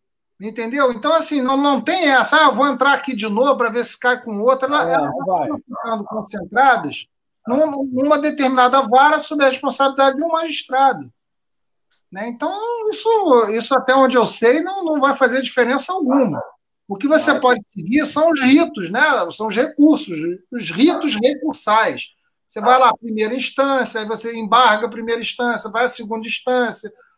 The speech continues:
Speaker 1: aí você embarga a segunda instância, aí você vai adiante, vai à terceira, vai ao S T J. E aí tenta,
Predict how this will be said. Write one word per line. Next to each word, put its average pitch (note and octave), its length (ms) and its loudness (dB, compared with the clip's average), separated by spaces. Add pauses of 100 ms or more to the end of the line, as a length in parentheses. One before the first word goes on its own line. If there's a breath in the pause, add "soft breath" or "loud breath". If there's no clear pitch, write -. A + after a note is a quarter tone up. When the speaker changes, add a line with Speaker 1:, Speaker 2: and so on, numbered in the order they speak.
Speaker 1:
aí G#3+ 120 -4
você A#3 180 0
embarga B3 420 2
a - 20 -4
segunda A3+ 360 -6
instância, B3 560 -4
aí A3+ 40 -4
você B3 240 0
vai F3+ 260 2
adiante, D#4 420 -2
vai E3+ 160 0
à - 40 -8
terceira, C#4 520 -4
vai D3+ 160 -4
ao F3+ 80 -2
S - 180 -10
T B3+ 140 4
J. A#3+ 280 2 (1040)
E E3+ 60 -8
aí F#3 160 -6
tenta, B3 600 2